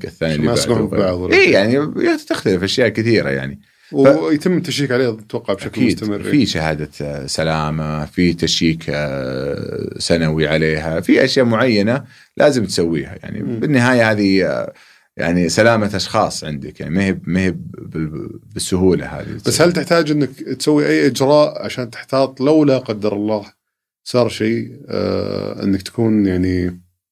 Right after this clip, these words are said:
Speaker 2: ما أدري، يعني تغطي نفسك ولا ما أدري وش ال-، ال-، النتيجة
Speaker 1: ه-،
Speaker 2: المطلوبة؟
Speaker 1: هذه بعض ال-، آه،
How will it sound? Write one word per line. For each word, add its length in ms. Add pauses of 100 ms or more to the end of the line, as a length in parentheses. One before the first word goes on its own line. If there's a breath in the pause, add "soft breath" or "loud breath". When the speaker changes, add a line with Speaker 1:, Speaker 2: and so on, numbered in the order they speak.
Speaker 2:
ما 100
أدري، 280 (320)
يعني 580 (480)
تغطي 300
نفسك 640
ولا 180
ما 100
أدري 140
وش 180
ال-، 140
ال-، 260 (560 soft breath)
النتيجة 300
Speaker 1:
ه-، 140
Speaker 2:
المطلوبة؟ 320
Speaker 1:
هذه 360 (280)
بعض 560
ال-، 380
آه، 1500